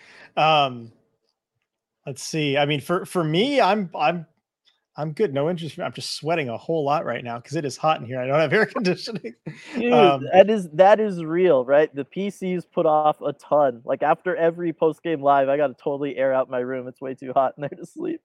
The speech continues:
Speaker 2: <laughs>
Speaker 1: Yeah, so that's, that's the only thing I'm dealing with. Thankfully, I have got through pretty unscathed. Um, just, I, rough, like, uh, on my sleep for a while. I, I've caught up recently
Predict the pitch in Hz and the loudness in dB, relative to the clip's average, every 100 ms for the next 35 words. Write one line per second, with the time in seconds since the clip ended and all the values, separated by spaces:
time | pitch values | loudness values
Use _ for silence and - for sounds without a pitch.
0 | _ _ - - _ _ - 147 127 113 | _ _ -20 -20 _ _ -6 0 0 -2
1 | - 180 170 208 202 - 214 208 208 - | -4 0 4 2 0 -2 -2 -2 -2 -4
2 | 185 175 175 151 160 147 143 139 139 131 | -4 -2 -4 -6 -4 -4 -4 -4 -6 -6
3 | 127 127 - 143 - 151 135 151 - 160 | -8 -10 -10 -10 -8 -8 -6 -8 -8 -4
4 | 147 - 160 143 170 147 156 139 127 - | -4 -6 -10 -8 -8 -6 -6 -8 -10 -10
5 | 139 127 127 - - - - 143 131 123 | -8 -6 -8 -12 -20 -20 -6 -4 -4 -4
6 | 175 - _ _ _ _ _ - - - | -8 -8 _ _ _ _ _ -12 -10 -10
7 | 185 _ 240 196 220 - _ 220 170 160 | -14 _ 0 2 2 0 _ -4 -4 -4
8 | 196 185 170 151 - 170 156 - 156 135 | -2 0 0 -2 -4 -8 -10 -8 -6 -4
9 | 135 131 135 156 151 - 190 180 143 156 | -2 -2 -2 -2 -4 0 2 2 0 -6
10 | 147 202 208 208 226 | -6 -6 -4 -4 -6